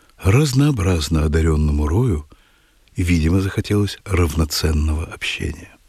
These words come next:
И он вспомнил про коллектив, в котором некоторое время играл до группы «The Move». Группа называлась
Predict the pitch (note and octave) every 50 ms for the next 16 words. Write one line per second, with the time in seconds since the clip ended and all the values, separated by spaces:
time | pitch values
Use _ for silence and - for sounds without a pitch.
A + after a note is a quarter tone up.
0 | _ _ _ _ _ _ - - - - - B2+ C#3+ F3 G#3 G3 - - - -
1 | - A#3 A3+ G#3 G3+ F3+ D#3+ - D#3+ D#3 - - F3 F3+ D#3+ - - A3+ E3+ -
2 | - - - - - - - - - - _ _ _ - - - D3+ D3 F3 F3
3 | F3 D#3+ D3+ E3+ G3+ G3 - - E3 D#3+ D#3+ D#3 E3+ F3 E3 E3 D#3 D3 D3+ D#3+
4 | D#3+ D3+ C3+ C3+ C3 C3 C#3+ D3+ - - C#3+ E3 F3 F#3+ F#3 C#3+ - - - _
5 | _ _ _ _ _ _ _ _ - _ _ - F#2+ G2 G2+ - - G#2 G2 F2+
6 | G2+ G#2 G#2+ G2+ F#2+ - -